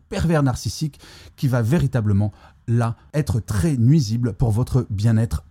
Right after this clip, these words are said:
psychologique. Il est donc très important de les gérer et il ne faut surtout pas se dire : « Non, mais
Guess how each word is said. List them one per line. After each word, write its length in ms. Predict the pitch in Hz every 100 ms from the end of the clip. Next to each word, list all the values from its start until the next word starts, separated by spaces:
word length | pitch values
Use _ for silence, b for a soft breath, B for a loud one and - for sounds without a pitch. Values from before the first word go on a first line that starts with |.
| _
psychologique. 760 | - - 120 113 101 85 - B B B -
Il 100 | 208
est 60 | 247
donc 300 | 285 247 -
très 360 | 120 220 214 180
important 480 | 170 165 - 175
de 220 | 139 113 156
les 160 | 131
gérer 320 | 110 120 156 B B B -
et 60 |
il 140 | 185 165
ne 60 |
faut 200 | 135 117
surtout 460 | 101 - 101 98 104
pas 240 | - 117 110
se 220 | - 127
dire : « 320 | 104 120 127 B B B -
Non, 220 | 113 - -
mais 280 | 117 107